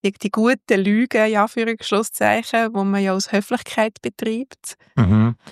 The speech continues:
Speaker 1: Äh, dass man niemanden verletzt. Also es gibt dann schon so ein bisschen gesellschaftliche Normen, wo, wo ich finde, ein Stück weit sind sie sicher sinnvoll, aber kann natürlich nicht sein, dass man sich so dermassen muss verbiegen, dass man nicht mehr sich selber sein kann.
Speaker 2: Ja, und das heisst ja nicht, ähm, Masking sein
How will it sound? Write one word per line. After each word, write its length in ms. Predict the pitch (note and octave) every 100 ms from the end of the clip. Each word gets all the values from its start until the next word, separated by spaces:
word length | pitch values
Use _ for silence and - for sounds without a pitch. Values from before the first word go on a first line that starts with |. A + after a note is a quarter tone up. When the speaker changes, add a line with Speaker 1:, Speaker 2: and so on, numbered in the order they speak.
| _ -
Speaker 1:
Äh, 180 | G#3+ G#3
dass 140 | A3
man 120 | A3
niemanden 260 | G#3+ G#3+ -
verletzt. 760 | - A3 G#3 A3+ - - -
Also 140 | A#3 A3+
es 100 | -
gibt 240 | A#3+ G#3+
dann 100 | A3+
schon 140 | A#3 C4+
so 100 | D#4
ein 60 |
bisschen 260 | C#4 C#4 C#4
gesellschaftliche 840 | - B3+ B3+ C4 A#3+ - B3+ B3
Normen, 640 | A#3 A3 A3 B3 B3+ B3+ G#3+
wo, 320 | A3+ A3+ A#3 G#3
wo 100 | A3
ich 180 | A3+
finde, 460 | - - A3+ A#3 G#3+
ein 240 | - -
Stück 400 | - A#3 A#3 -
weit 160 | A3 G3+
sind 220 | A3+ G#3
sie 80 | -
sicher 300 | G#3+ G#3+ -
sinnvoll, 520 | G3+ G#3+ B3 C4+ B3+ -
aber 420 | G3+ A3 - C#4 - - - _ _ _ -
kann 120 | G#3+
natürlich 280 | G#3+ A3 G3+
nicht 200 | G#3 -
sein, 100 | G#3
dass 120 | G#3+
man 100 | G#3
sich 140 | G#3 G3+
so 380 | - - A3
dermassen 580 | A3+ A3 G#3+ G#3 G#3+ G#3+
muss 180 | G#3 G3+
verbiegen, 400 | G3+ G3+ G3+ G#3+
dass 160 | G#3 G3+
man 100 | G3
nicht 80 | F#3+ G3
mehr 80 | F3+
sich 220 | E3+ F3+
selber 460 | - F3 F3+ G3+ G#3
sein 400 | - G3 - F3 _
kann. 100 | B2+
Speaker 2:
Ja, 140 | A#2 B2+
und 200 | - B2+
das 120 | C3 A#2+
heisst 340 | A#2+ A2+ -
ja 120 | A#2+
nicht, 460 | A#2 A#2 C3 - G#3+
ähm, 420 | F3 C3 A#2+ B2+ -
Masking 1000 | C3 A#2+ A#2+ C#3 - - C3 B2+ C3 -
sein 420 | - - B2+ C#3+